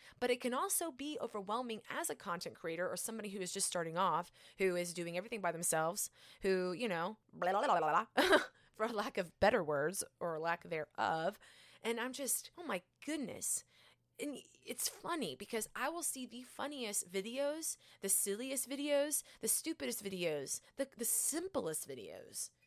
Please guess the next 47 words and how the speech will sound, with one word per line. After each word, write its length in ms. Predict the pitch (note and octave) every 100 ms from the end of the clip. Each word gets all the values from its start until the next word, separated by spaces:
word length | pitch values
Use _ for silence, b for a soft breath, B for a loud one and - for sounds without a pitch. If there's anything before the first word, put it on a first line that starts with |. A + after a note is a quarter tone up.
| b b b
And 100 | A#3+
it'll 140 | B3
all 140 | C4 G4+
be 120 | F#4+
ideas 400 | C4+ F#3+ G#3 A3
that 80 | F#3
I've 120 | G3
had 160 | G3 -
at 100 | -
some 180 | F#3+
point 160 | F#3 F#3+
in 40 |
my 140 | F3 F3
life 240 | E3+ F#3+
where 100 | F3+
I'm 80 | F#3+
like, 280 | F3 D#3 - _ _ _ _ _ _
"No 100 | C#4
one's 140 | C4+
gonna 160 | - D#3
care 200 | - D3
about 200 | D3 D3
that." 220 | - - B B
I 100 | G#3+
mean, 120 | A3+ A3
something 440 | - C4+ C#4 C#4+
as 100 | A3+
simple 360 | - A3 G#3+ G3+
as, 460 | F3 F3 E3+ - - b b b -
all 80 | F#3
right, 140 | C#3+
let 60 | G3+
me 80 | G#3
paint 340 | - G#3 -
you 300 | G3+ F3+ F3+ - _
the 80 | G3
picture. 480 | - F#3+ - - - _ _ _ -
It's 180 | E3
a 40 | F#3+
TikTok 460 | - A3+ F3+ D#3+
video 300 | - C3 A2 -
or 200 | F#3+ F3+
a 40 |
reel, 320 | E3 G3+ D#3 -
whatever 280 | E3+ F3+
the 80 | F3
heck. 360 | F3 F#3 -